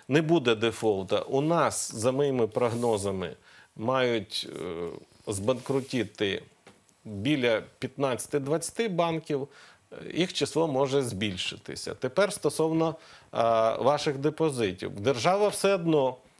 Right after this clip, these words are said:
має виплачувати двісті тисяч на, е, один депозит, але, звичайно,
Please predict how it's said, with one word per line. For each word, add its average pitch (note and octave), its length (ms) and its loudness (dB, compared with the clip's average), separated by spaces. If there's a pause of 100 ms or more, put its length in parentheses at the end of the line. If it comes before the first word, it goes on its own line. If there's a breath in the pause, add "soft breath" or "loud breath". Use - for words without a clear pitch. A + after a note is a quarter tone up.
(260)
має B2+ 680 2
виплачувати A2+ 960 2
двісті A2 520 -2
тисяч G2 640 -6
на, G2+ 360 0 (500 loud breath)
е, F#2+ 320 2
один G#2+ 420 0
депозит, A#2+ 720 0 (280 loud breath)
але, A#2 260 4
звичайно, F3 720 0